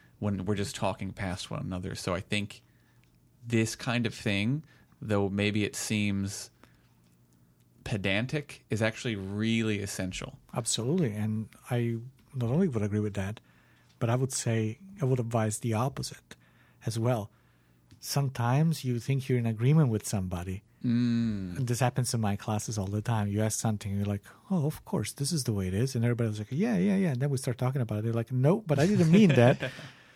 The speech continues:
Speaker 2: Uh, and I think sometimes because of the way we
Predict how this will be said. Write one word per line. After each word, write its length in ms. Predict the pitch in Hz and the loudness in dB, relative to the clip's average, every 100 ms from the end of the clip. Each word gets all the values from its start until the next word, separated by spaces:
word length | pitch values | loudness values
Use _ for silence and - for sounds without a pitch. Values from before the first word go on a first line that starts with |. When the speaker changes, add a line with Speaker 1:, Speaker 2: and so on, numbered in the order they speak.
| - - - | -20 -20 -6
Speaker 2:
Uh, 160 | 147 139 - - | -4 -4 -8 -6
and 100 | 151 | 0
I 120 | 147 | 0
think 200 | 139 196 | 2 0
sometimes 800 | 165 135 131 131 127 135 135 131 | 0 0 -2 2 4 4 4 0
because 560 | - 127 120 117 156 147 | -4 -4 -2 0 0 0
of 160 | 120 | -2
the 80 | 113 | -2
way 400 | 104 107 101 101 | -2 -2 -2 -4
we 580 | 113 117 104 107 107 131 | -8 -8 -8 -8 -10 -12